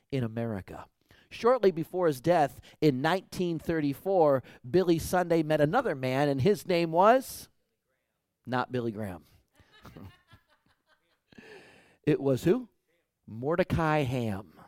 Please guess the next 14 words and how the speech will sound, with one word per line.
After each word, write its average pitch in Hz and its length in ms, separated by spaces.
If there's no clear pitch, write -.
Now, 123 160
Mordecai 151 600
Ham 139 580
picked - 260
up 165 220
a 147 100
lot 165 380
where 151 200
Billy 147 340
Sunday 147 480
had 113 180
just 127 260
left 120 280
off. 139 340